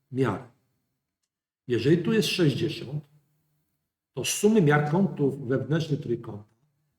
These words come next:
na te dwa pozostałe pozostaje sto dwadzieścia stopni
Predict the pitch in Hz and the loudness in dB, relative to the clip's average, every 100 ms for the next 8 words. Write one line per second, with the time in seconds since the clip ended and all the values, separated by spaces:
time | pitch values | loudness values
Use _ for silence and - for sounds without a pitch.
0 | - 131 143 131 117 135 190 - 170 117 | -8 -4 -2 -2 0 0 0 2 0 0
1 | 131 - 127 98 101 151 - _ _ _ | -4 -8 -12 -14 -14 -20 -20 _ _ _
2 | _ _ - 175 170 - 113 113 143 - | _ _ -4 0 0 0 -4 -2 -2 -4
3 | 131 117 117 107 - 131 - 139 135 - | -8 -8 -8 -10 -10 -12 -12 -12 -12 -14